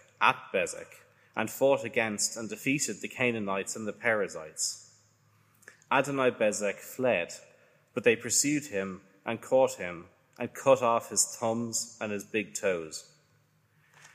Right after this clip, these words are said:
And Adonai-Bezek said, "Seventy kings with their thumbs and their big toes cut off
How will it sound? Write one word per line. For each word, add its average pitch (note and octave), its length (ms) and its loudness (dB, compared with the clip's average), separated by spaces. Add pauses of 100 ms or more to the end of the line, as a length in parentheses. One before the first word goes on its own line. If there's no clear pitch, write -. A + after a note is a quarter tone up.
(220)
And G#2+ 260 0
Adonai-Bezek A#2 920 2
said, F#2+ 420 0 (720)
"Seventy C#3 600 4
kings B2+ 640 2
with A2+ 140 -6
their G#2+ 160 4
thumbs A2+ 560 0
and G#2 140 -2
their G2 120 0
big A#2 360 -2
toes A#2 440 4
cut G#2+ 260 -2
off F#2 380 -2